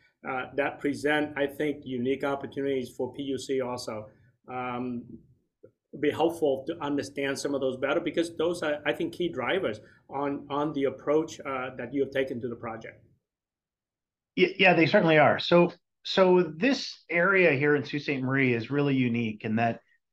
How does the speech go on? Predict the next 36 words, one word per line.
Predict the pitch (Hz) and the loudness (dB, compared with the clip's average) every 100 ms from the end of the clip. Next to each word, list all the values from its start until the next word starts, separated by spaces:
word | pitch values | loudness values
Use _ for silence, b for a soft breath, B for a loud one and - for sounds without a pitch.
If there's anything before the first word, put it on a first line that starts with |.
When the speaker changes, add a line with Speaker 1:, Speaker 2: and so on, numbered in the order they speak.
| _ - | _ -8
Speaker 2:
you | 147 | -2
know, | 139 | 0
we've | 151 170 | 2 0
got | 170 151 139 135 | 4 6 6 2
significant | - 139 135 156 165 156 143 | -8 -6 -2 -2 -2 -4 -4
hydroelectric, | 123 135 123 113 131 143 151 143 - | 0 2 2 4 2 2 0 -2 -2
we've | 113 - | -8 -4
got | 113 | -6
significant | - 110 131 131 123 113 107 | -4 0 0 0 -2 -2 2
wind. | 139 143 143 143 - b b b b | 4 6 6 4 -2 b b b b
Uh, | - 127 120 113 110 | 2 6 6 4 0
within | 135 139 165 160 | -2 0 2 2
our | 143 | 2
own | 151 156 | 2 2
distribution | 151 139 135 127 147 151 143 | 0 -2 -4 0 0 0 -2
grid | 143 143 | 0 2
here, | 135 143 143 | 2 2 2
we've | 131 120 | 0 0
got | 127 120 | 0 0
over | 120 110 | 0 -4
sixty | - 143 127 | -6 -6 -2
megawatts | 117 120 120 120 117 - | 4 4 6 6 6 2
of | - | -14
solar | - 127 139 147 135 | -4 0 4 4 4
embedded, | 117 131 135 131 131 _ _ _ _ - | 2 2 2 0 -2 _ _ _ _ -4
some | 143 139 131 | 0 2 4
large | 131 139 - | 4 2 -2
scale, | 131 135 120 | 0 0 0
majority | 107 127 139 | -2 -2 -2
of | 131 | -2
it | 120 | -2
large, | 131 131 127 131 | 0 0 -2 -4
some | 123 110 | -6 -6
small | - 120 131 110 | -2 0 2 0
as | 117 | 0
well. | 123 131 | 2 0